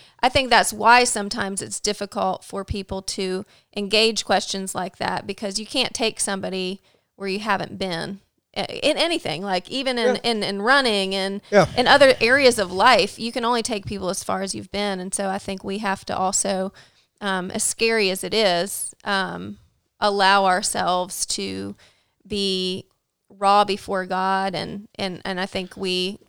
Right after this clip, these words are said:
Speaker 1: um, can try to stay in those safe places and not look in those dark corners sometimes. And so then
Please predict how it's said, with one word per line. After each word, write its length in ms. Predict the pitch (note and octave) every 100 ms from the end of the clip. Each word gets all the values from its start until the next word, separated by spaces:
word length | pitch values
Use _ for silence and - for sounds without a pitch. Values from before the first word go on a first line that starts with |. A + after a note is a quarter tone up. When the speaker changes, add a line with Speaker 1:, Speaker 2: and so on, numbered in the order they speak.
| _
Speaker 1:
um, 460 | G#3+ G#3 - G#3+ G#3 - _ - - _ _ _ _ _
can 160 | - G#3
try 220 | C4+ A3
to 80 | G3+
stay 240 | - G3+
in 100 | F#3+
those 180 | F3+ F#3+
safe 240 | - F#3+
places 400 | - F#3 G3 F#3
and 140 | F#3+ F#3+
not 240 | F3 -
look 200 | G3 F#3+
in 100 | G3+
those 200 | F3+ F#3
dark 220 | F#3 F3+
corners 380 | - F#3+ F#3 F3+
sometimes. 540 | - G3+ A3 - G3 -
And 180 | G#3 G#3
so 100 | A3
then 280 | G#3+ G#3